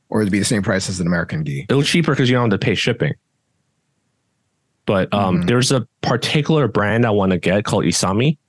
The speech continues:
Speaker 2: I don't know if you heard of
Speaker 1: Mm-hmm.
Speaker 2: it. They're another popular old brand. Um, I want to, to buy their gis, but I don't wanna buy it without trying it on first. Does that make sense?
Speaker 1: Yeah,
Speaker 2: And I,
Speaker 1: yeah.
Speaker 2: and I want a plain white one,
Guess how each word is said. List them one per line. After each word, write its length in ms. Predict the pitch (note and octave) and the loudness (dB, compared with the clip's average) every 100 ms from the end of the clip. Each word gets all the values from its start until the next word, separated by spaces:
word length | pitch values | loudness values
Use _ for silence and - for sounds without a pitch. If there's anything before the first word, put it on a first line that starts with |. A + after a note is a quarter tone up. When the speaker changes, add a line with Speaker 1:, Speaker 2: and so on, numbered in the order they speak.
| _ F#2+ | _ -2
Speaker 2:
I 40 | |
don't 80 | F#2 | 0
know 40 | |
if 60 | F2 | 0
you 80 | E2+ | 2
heard 160 | E2+ | 2
of 60 | - | 0
Speaker 1:
Mm-hmm. 100 | - | -2
Speaker 2:
it. 60 | - - - _ _ _ - | -8 -20 -20 _ _ _ 0
They're 120 | G#2+ | 2
another 200 | A2 G2 | 2 0
popular 580 | F#2+ F2 F2+ E2+ D#2+ - | 0 0 2 2 0 -2
old 300 | - F2 - | -2 -2 -2
brand. 320 | E2 E2 E2 - _ _ - | -2 -2 -2 -6 _ _ -6
Um, 460 | - G2 E2+ D#2+ - _ _ _ _ _ _ _ - - | -2 0 2 0 -2 _ _ _ _ _ _ _ -16 -6
I 140 | A2 B2 | 0 2
want 340 | B2 C3 C3 - | 2 0 -2 -4
to, 120 | A#2 | -2
to 120 | B2+ | -2
buy 240 | A2 A2 G#2+ | 0 0 0
their 140 | G2+ | 0
gis, 400 | - A#2+ A#2+ G2+ | 0 2 2 0
but 100 | F#2+ | -2
I 160 | G2 G2+ | 0 0
don't 140 | F#2+ | 0
wanna 200 | G#2+ G#2 | 0 0
buy 320 | D#2+ F#2+ F#2+ F#2+ | 0 0 0 0
it 80 | |
without 340 | E2+ F2 F#2+ F2+ | 0 0 0 -2
trying 360 | - F2 F2 | -2 0 0
it 100 | D#2+ | 2
on 180 | E2 E2+ | 2 0
first. 460 | D#2 B1+ - - - | 0 -2 -4 -6 -2
Does 120 | F2 | 0
that 80 | E2+ | 2
make 140 | E2+ | 0
sense? 420 | - E2+ A2 - - _ - | 0 -2 -2 -10 -14 _ -2
Speaker 1:
Yeah, 240 | C#3 B2+ - | 0 0 -2
Speaker 2:
And 140 | A2 | -2
I, 100 | G#2 | -2
Speaker 1:
yeah. 80 | G2+ | -2
Speaker 2:
and 120 | G#2+ A2 | -2 0
I 120 | A2 | 2
want 200 | B2+ C#3 | 2 2
a 60 | |
plain 540 | - - A#2+ A#2 A2 G#2 | -2 -2 0 2 2 2
white 240 | G#2 G2 | 2 0
one, 300 | F2 E2 D2+ | -2 -2 -2